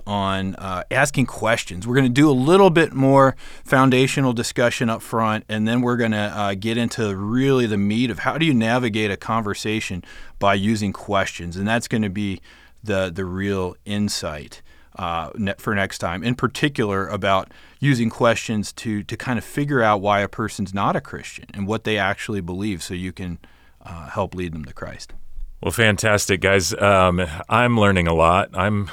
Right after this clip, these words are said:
Speaker 2: more equipped than I was, uh, fifteen minutes ago, and that'll lead to some really good conversations with my students.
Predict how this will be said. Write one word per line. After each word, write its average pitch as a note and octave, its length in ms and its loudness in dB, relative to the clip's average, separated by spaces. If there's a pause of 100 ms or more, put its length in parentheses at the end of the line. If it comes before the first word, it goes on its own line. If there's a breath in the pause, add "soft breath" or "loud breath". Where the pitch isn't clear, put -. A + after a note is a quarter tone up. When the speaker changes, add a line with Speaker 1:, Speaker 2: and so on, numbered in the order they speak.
(300 loud breath)
Speaker 2:
more G2 200 4
equipped G#2+ 300 0
than F#2+ 100 2
I F#2 100 2
was, G2 440 2
uh, F2 140 4
fifteen G#2 400 -2
minutes G#2 280 0
ago, G#2 460 4
and F#2 320 0
that'll F#2+ 220 2
lead F#2+ 160 0
to F2 80 -4
some F2 160 -4
really F#2 180 0
good E2+ 160 -6
conversations E2+ 760 -4
with E2 160 -6
my D2+ 120 -4
students. F#2+ 580 -2